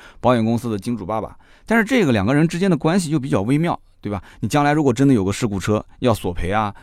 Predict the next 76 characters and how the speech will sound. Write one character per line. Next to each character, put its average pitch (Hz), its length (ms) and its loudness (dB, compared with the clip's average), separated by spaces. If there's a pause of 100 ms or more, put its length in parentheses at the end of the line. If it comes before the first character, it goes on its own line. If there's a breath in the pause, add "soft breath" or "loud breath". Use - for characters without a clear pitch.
(200 soft breath)
或 113 100 -6
者 110 80 0
怎 95 160 -6
样， 87 240 -6
那 151 120 -2
保 170 160 0
险 160 100 2
公 160 120 0
司 165 140 -6
是 160 160 -6
不 139 80 -4
是 135 160 -2
也 107 180 -2
给 110 140 -2
你 135 140 0
稍 135 180 0
微 143 220 2 (240 soft breath)
放 156 180 0
宽 139 240 2
一 135 60 6
点？ 73 240 -2 (240 soft breath)
比 107 160 -2
方 151 200 2
说 165 320 2 (280 soft breath)
啊， 107 220 -4
这 110 120 -8
明 123 140 0
明 147 120 0
就 143 100 -2
能 131 140 0
估 135 120 -2
两 87 160 0
万 117 160 2
的， 69 120 -4
我 98 80 -4
先 139 140 2
给 147 60 2
你 131 80 0
估 131 120 -4
三 139 180 -2
万， 151 140 -2 (100)
保 127 100 0
险 131 80 0
公 139 100 0
司 135 60 -4
给 135 60 -2
你 120 100 -2
赔 113 120 -4
三 131 120 0
万 131 80 0
块 123 100 0
钱 101 100 -4
的 120 120 -4
时 101 100 -8
候， 98 100 -6
那 104 80 -6
四 107 140 -8
S 120 140 -4
店 120 160 -4
的 104 100 -6
这 95 140 -10
整 107 160 -4
体 135 100 -2
的 98 80 -4
售 147 160 -2
后 135 140 -6
产 90 260 -6
值 98 200 -4
利 151 100 -4
润 120 200 0
不 82 80 -10
就 104 80 -4
上 143 180 0
来 87 100 -4
了 65 80 -8
吗？ - 80 -12